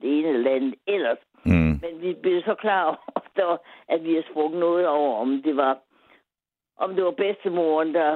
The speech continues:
Speaker 1: øh, hvad, om der var en, der ikke blev spist. Vi, vi havde i hvert fald sprunget noget over. Men det var meget sjovt. Og det havde det også med teater at gøre, må du indrømme, ikke også?
Speaker 2: Jo, jo.
Speaker 1: Så, så
Speaker 2: Men
Speaker 1: det var,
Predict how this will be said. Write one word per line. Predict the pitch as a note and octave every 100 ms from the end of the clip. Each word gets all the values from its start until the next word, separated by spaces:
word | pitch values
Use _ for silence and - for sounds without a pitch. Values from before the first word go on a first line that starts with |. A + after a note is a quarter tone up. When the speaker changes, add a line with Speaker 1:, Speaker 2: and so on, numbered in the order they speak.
| E3
Speaker 1:
øh, | F#2+ C3+ C#3+ D3+ - D3+ C#3
hvad, | D3+ D#3+ - E3+ D3+
om | C#3
der |
var | D3
en, | E3 E3 C3+
der |
ikke | D3+ -
blev | C3
spist. | - F3 C#3+ C3+
Vi, | D#3 E3+ - F3+
vi |
havde | G3 F3
i | F3+
hvert | E3+
fald | D#3+ D3+ B2 _ -
sprunget | D#3 D3 D#3
noget | D3+ D3
over. | B2+ A2+ - -
Men | F3 E3+ - - -
det | A#3+
var |
meget | A3 G3+ G#3+ G#3+
sjovt. | F#3+ F3+ - _ - _ _ _ -
Og | G3 F#3+
det | A3
havde | G3 E3+
det | D3
også | C3 - C3+
med | A#2+ -
teater | G#2+ G#2+ F#2
at | A2
gøre, | C3+ A#2 A#2+
må | B2
du | A#2
indrømme, | A#2 B2+ B2 A2 C3+
ikke | D#3+
også? | F#3+ - -
Speaker 2:
Jo, | F2+ A#2
jo. | D#3 B2+ G#2+ - - - - F#3+
Speaker 1:
Så, | D3+ C3 - _ _ _ _ -
så |
Speaker 2:
Men | G#3+
Speaker 1:
det | A3
var, | G#3+